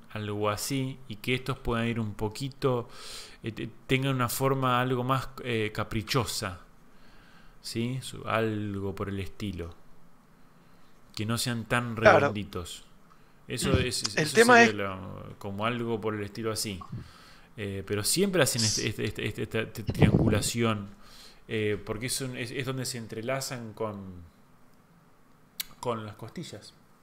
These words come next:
Speaker 2: Fíjense en, en cualquiera de estos libros de anatomía que siempre venimos recomendando, cómo, eh, los oblicuos y cerratos se, eh, tocan dos partes de la costilla, una parte de abajo y la parte de ar-,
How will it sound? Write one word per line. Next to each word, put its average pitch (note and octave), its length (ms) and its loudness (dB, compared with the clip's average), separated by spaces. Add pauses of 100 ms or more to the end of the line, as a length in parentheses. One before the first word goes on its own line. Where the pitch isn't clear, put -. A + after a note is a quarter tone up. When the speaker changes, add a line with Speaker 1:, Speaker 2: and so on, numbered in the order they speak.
(1300)
Speaker 2:
Fíjense G3 880 8
en, D3 500 -2 (100)
en D3 340 -6
cualquiera D3 580 6
de D#3+ 80 6
estos - 420 2
libros F3 300 6
de D3 60 2
anatomía D#3+ 360 0
que D#3 80 0
siempre E3 260 2
venimos E3 220 2
recomendando, E3+ 640 4
cómo, F#3 500 8 (720)
eh, D3+ 460 8 (500)
los D#3 380 8
oblicuos F3+ 400 8
y E3 40 4
cerratos F#3+ 800 8
se, D#3 580 4
eh, D3+ 360 -4
tocan F#3 400 8
dos F#3+ 220 8
partes F#3+ 500 8
de D#3+ 80 6
la D#3 100 6
costilla, F#3 360 6
una E3+ 120 6
parte F3+ 220 6
de F3 60 10
abajo F#3 300 10
y - 20 8
la F3 100 8
parte - 240 4
de D#3 140 8
ar-, D3+ 140 2